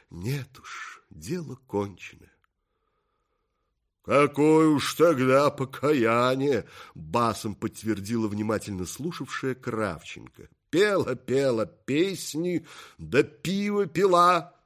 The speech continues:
да мужчин принимала, а там хвать и покаялась. Кому такое покаяние нужно? Нет уж, дело кончено". Она подвинулась и жирными короткими пальцами сняла с плеча Карауловой ниточку.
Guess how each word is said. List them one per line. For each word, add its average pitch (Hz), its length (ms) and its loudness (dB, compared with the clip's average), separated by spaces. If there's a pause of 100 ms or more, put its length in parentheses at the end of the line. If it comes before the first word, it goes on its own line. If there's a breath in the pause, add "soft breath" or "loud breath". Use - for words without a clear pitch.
(180)
да 180 180 4
мужчин 156 720 0
принимала, 165 600 2
а - 20 2
там 156 240 0
хвать 170 640 0
и 117 60 -16
покаялась. 135 1080 -4 (460 soft breath)
Кому 180 320 4
такое 143 340 4
покаяние 127 760 2
нужно? 135 500 -2 (460)
Нет 147 500 2
уж, - 420 -16 (300 soft breath)
дело 180 500 2
кончено". 147 840 -2 (760 loud breath)
Она 165 300 2
подвинулась 175 880 0
и 143 120 0
жирными 131 580 0
короткими 127 500 -2
пальцами 156 480 -2
сняла 139 340 -4
с 139 60 -16
плеча 131 400 -4
Карауловой 131 600 -2
ниточку. - 840 -8